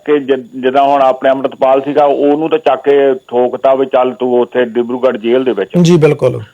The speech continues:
Speaker 1: ਉਹ ਤੇ ਕਿੱਦਾਂ ਦੇ ਕਾਨੂੰਨ ਲਾਤੇ। ਜੇ ਪੰਜਾਬ ਦੇ ਵਿੱਚ ਇੱਦਾਂ ਦਾ ਹੁੰਦਾ ਤਾਂ ਉਹਨੂੰ ਕਹਿੰਦੇ ਜੀ ਇਹ, ਇਹ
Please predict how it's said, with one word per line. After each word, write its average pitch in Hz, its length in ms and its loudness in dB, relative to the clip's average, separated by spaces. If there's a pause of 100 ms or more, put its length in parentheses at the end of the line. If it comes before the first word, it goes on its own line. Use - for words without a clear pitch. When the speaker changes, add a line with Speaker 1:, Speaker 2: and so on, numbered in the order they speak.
(160)
Speaker 1:
ਉਹ 151 200 2
ਤੇ 170 160 -2
ਕਿੱਦਾਂ 151 400 -2
ਦੇ 151 100 0
ਕਾਨੂੰਨ 135 440 -2
ਲਾਤੇ। 113 520 0 (100)
ਜੇ 135 340 0
ਪੰਜਾਬ 131 480 0
ਦੇ 147 80 0
ਵਿੱਚ 147 160 -4
ਇੱਦਾਂ 151 220 -2
ਦਾ 151 100 2
ਹੁੰਦਾ 151 240 0
ਤਾਂ 151 120 -2
ਉਹਨੂੰ 156 200 -2
ਕਹਿੰਦੇ 156 300 0
ਜੀ 156 100 -2
ਇਹ, 151 360 0 (420)
ਇਹ 131 180 2